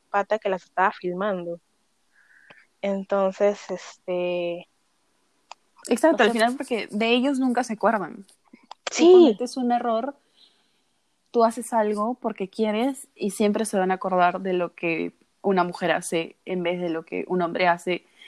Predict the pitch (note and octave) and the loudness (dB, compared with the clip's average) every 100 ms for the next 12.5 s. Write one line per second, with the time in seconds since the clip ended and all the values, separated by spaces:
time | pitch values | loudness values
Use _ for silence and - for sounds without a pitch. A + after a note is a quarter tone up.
0 | - _ - C4+ C4 G#3 G3 F#3 G3+ F3+ | -20 _ -6 0 2 2 0 -2 -6 -2
1 | F3 F3+ F3 - _ _ _ _ _ _ | 0 0 -4 -6 _ _ _ _ _ _
2 | _ _ A3+ G#3 - B3 B3 A#3 A3 G3 | _ _ 0 0 0 0 2 0 0 -2
3 | F#3 F3 E3+ E3 F3 - - - - E3 | -2 -4 -2 -4 -4 -6 -6 -6 -4 -4
4 | D#3 E3+ F#3 E3 F3 E3+ D3+ D#3+ E3 D#3 | -4 -6 -6 -4 -4 -4 -6 -6 -6 -6
5 | D#3+ E3+ E3+ E3+ F#3 F#3 E3+ E3+ F3+ F3 | -6 -4 -4 0 2 2 2 -4 -8 -6
6 | F#3 F3+ E3+ - E3+ E3+ E3 E3 E3+ E3 | -4 -4 -6 -8 -8 -4 -2 -2 -2 -8
7 | E3+ _ _ _ _ _ _ _ _ F#3+ | -12 _ _ _ _ _ _ _ _ -8
8 | - F3+ E3+ E3+ F3 - D#3+ E3+ F3+ F3 | 2 4 4 2 -2 -8 -6 -4 -2 -2
9 | E3+ F3+ F3+ F3 E3+ E3 - F3 F3 F3 | 0 -2 -4 -6 -8 -10 -14 -8 -2 2
10 | F3+ E3+ - F#3 F3 F3+ - F3+ D#3+ - | 4 2 0 -4 -4 -4 -2 -2 -2 -2
11 | B3+ B3+ A3 - E3 F#3 G3 F#3 G#3+ G3 | 0 0 -4 -6 -6 -4 0 2 2 -2
12 | - F3 F3 F3 - | -4 -4 -4 -8 -14